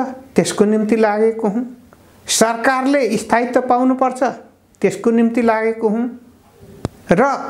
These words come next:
अनावश्यक झगडा निकाल्नु हुँदैन भने त्यसको निम्ति लागेको हुँ।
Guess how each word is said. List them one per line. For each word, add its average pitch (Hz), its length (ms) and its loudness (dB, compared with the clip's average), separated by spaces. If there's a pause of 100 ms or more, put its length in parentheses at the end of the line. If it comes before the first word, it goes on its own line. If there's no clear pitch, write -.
(1200)
अनावश्यक 269 640 0
झगडा 185 640 0 (360)
निकाल्नु 240 460 2
हुँदैन 202 480 2
भने 165 280 -2
त्यसको - 360 -2
निम्ति 247 300 2
लागेको 233 460 0
हुँ। 233 140 -2